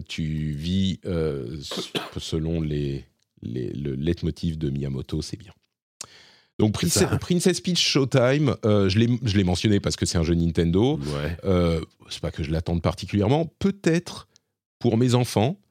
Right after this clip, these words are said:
Speaker 1: euh, parce que,
Speaker 2: Oui,
Speaker 1: comme
Speaker 2: voilà.
Speaker 1: vous le savez, mon fils est très, a très peur de, de, de jeux où il y a beaucoup de méchants. Donc, peut-être que là, euh, ça sera un petit peu moins impressionnant.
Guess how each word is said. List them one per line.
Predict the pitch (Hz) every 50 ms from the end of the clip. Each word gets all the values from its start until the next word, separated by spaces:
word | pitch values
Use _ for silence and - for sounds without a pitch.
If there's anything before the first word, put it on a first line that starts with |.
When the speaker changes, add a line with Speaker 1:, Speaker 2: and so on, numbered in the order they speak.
| _ _ _ _ _ _ -
Speaker 1:
euh, | 101 95 92 90 87 87 87 85 85 85 78
parce | 90 85 -
que, | - 104
Speaker 2:
Oui, | 95
Speaker 1:
comme | 92 85
Speaker 2:
voilà. | 80
Speaker 1:
vous | 73 73
le | -
savez, | 101 92 92 98 101
mon | 101 92 82
fils | 80 - - 87 95 98 95 - - -
est | 78 80 78 76 73 73 69
très, | - - - 90 90 87 85 85 82 78 76 76 71 67 65 64 64 60 53 52 -
a | -
très | 87 - - 95 85
peur | - 101 92 90 90 87
de, | 82 82 85 82 76 73 71 71
de, | 71 71 76 76 67
de | 67 71 71 78 73
jeux | 76 82 80
où | 78 78
il | 73
y | 69
a | 71
beaucoup | 73 71 - -
de | 85 78
méchants. | 78 80 - - 107 113 131 147 - - - - _ _ -
Donc, | 78 71 -
peut-être | 85 78 85 82 -
que | - 87
là, | 78 82 85 85
euh, | 85 82 57 73 73 67
ça | 65 - 80 76
sera | - - 78
un | 76 78
petit | 80 - - 76
peu | - 80
moins | 78 80 82 82 82 80 80 78 76 76 76 76 71
impressionnant. | 76 71 - - 80 - - - 82 78 98 127